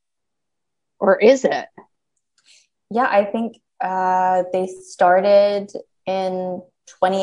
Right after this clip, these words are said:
Speaker 2: eighteen or twenty nineteen was when the
Speaker 1: Oh, so
Speaker 2: company
Speaker 1: they
Speaker 2: was
Speaker 1: are.
Speaker 2: founded.
Speaker 1: Oh, okay. So they are.
Speaker 2: Smaller
Speaker 1: <clears throat>
Speaker 2: consulting firm, yeah.
Speaker 1: Got it.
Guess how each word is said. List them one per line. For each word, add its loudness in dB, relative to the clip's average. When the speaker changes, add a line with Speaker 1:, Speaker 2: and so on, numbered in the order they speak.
Speaker 2:
eighteen -6
or -4
twenty -8
nineteen -6
was -4
when 0
the 6
Speaker 1:
Oh, 6
so -2
Speaker 2:
company 6
Speaker 1:
they 4
Speaker 2:
was 4
Speaker 1:
are. 2
Speaker 2:
founded. -2
Speaker 1:
Oh, 0
okay. 0
So -8
they 4
are. 0
Speaker 2:
Smaller 6
Speaker 1:
<clears throat> 0
Speaker 2:
consulting -2
firm, -6
yeah. -6
Speaker 1:
Got 2
it. -6